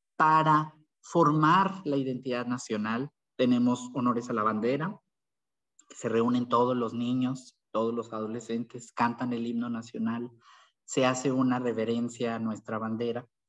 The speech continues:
tenemos nuestras banderas también, hay fechas, muy pronto vamos a celebrar el Día de la Bandera, celebramos, eh, Día de la Independencia, de la Revolución, es decir, tenemos un calendario lleno de momentos, es-, de momentos históricos, de efemérides,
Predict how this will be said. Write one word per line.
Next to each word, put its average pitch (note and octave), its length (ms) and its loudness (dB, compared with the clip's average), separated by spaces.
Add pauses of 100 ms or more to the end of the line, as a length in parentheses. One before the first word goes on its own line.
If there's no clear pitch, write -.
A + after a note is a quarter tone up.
(380)
tenemos C3 400 4
nuestras A2+ 460 -4
banderas A2+ 640 -6
también, A#2 680 -4
hay B2+ 180 0
fechas, C3 520 -2
muy C3+ 180 4
pronto C3 340 0
vamos B2 240 2
a A#2 40 -6
celebrar A2 360 -4
el A2 80 -2
Día A2 120 -2
de G#2+ 60 -2
la G#2+ 80 -2
Bandera, A2 540 -4 (280)
celebramos, A2+ 920 -2
eh, G#2+ 320 -4
Día A2+ 160 0
de G2+ 80 -2
la G2+ 80 -4
Independencia, A2+ 840 0
de G#2+ 100 -8
la G#2+ 160 -8
Revolución, G2+ 600 -6
es A#2+ 80 -6
decir, B2 260 -4
tenemos C3 280 0
un C#3 60 0
calendario B2+ 520 2
lleno C3 400 0
de A2 260 -2 (300)
momentos, C3+ 600 4
es-, - 260 -10
de A2 240 0
momentos A#2+ 440 2
históricos, B2 600 -2
de A2 140 0
efemérides, A#2+ 760 -4